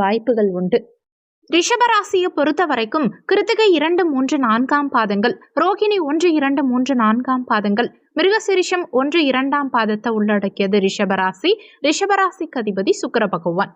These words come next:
இரண்டாயிரத்தி இருபத்தி ஆறாம் ஆண்டை பொறுத்த வரைக்கும் ரிஷபராசி அன்பர்களுக்கு குரு ரிஷபத்துக்கு இரண்டாம் இடத்துல வக்ரகதியில இருப்பார் வருட துவக்கத்துல. அப்புறம் மார்ச் மாதம் வக்ர நிவர்த்தியாவார்.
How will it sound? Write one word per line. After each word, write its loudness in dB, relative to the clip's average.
இரண்டாயிரத்தி 0
இருபத்தி -2
ஆறாம் 0
ஆண்டை 0
பொறுத்த -2
வரைக்கும் 0
ரிஷபராசி 0
அன்பர்களுக்கு 0
குரு 4
ரிஷபத்துக்கு 0
இரண்டாம் 2
இடத்துல 2
வக்ரகதியில 0
இருப்பார் 0
வருட 2
துவக்கத்துல. 0
அப்புறம் 0
மார்ச் -2
மாதம் 0
வக்ர 0
நிவர்த்தியாவார். -2